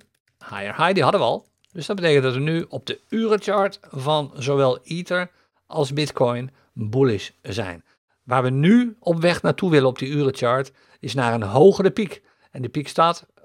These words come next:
nu op drie-, dertig du-, ah, dertigduizend. Drieduizend negenenveertig dollar voor Ether. Vanochtend om zes uur is die prijs geraakt.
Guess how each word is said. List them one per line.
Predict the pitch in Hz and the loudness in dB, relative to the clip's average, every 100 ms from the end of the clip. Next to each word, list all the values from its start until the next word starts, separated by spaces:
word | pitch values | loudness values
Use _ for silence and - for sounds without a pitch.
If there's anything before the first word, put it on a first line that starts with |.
| 165 | -6
nu | 143 180 | 0 4
op | 160 | 2
drie-, | 127 147 156 | 2 -2 0
dertig | 160 165 139 | 2 0 0
du-, | 147 | -2
ah, | - 113 | -2 -6
dertigduizend. | 90 101 117 101 95 - - - | -8 -12 -10 -12 -14 -18 -20 -12
Drieduizend | 120 156 220 190 175 147 | -2 2 4 6 4 2
negenenveertig | 143 165 160 156 160 135 | 0 0 0 -2 -2 -2
dollar | - 151 156 156 | -2 -2 0 -2
voor | - - | -4 -4
Ether. | 190 180 190 202 | -4 -2 -2 -4
Vanochtend | - 156 - | -4 -4 -2
om | 120 | -4
zes | 107 156 143 | 0 0 0
uur | 170 | -2
is | 147 | -2
die | 143 | -4
prijs | 135 135 131 | 0 0 -2
geraakt. | 123 127 135 131 | -6 -6 -6 -6